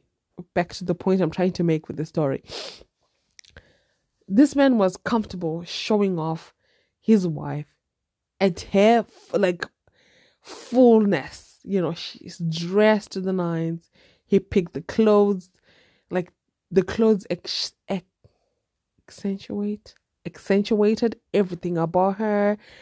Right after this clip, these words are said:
She had ma-, hair, makeup, hair, everything, you know.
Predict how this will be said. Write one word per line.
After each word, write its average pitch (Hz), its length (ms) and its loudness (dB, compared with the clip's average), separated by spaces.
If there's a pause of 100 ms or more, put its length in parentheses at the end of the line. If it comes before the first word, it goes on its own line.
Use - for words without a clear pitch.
(240)
She 170 160 -8
had 151 180 -6
ma-, 175 200 0
hair, 151 280 -2
makeup, 202 840 2 (100)
hair, 214 560 4 (340)
everything, 185 440 -2 (360)
you 190 100 -2
know. 151 200 -2